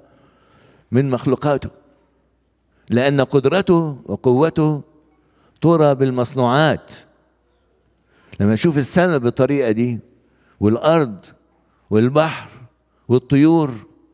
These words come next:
على أشكالها وألوانها وال-، والسمك، تلاقي قوة عظيمة لربنا.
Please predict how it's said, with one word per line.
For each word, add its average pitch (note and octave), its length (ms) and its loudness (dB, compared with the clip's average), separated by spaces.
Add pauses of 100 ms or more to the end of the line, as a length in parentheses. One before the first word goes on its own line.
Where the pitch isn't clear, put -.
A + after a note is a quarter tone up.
(280)
على B2 260 0
أشكالها D3+ 420 -2
وألوانها C3+ 480 0
وال-، G#2 340 -2 (220)
والسمك، C#3 680 -2 (540)
تلاقي E3 300 2
قوة G3 380 0
عظيمة C#3 640 -2 (680)
لربنا. C3 520 0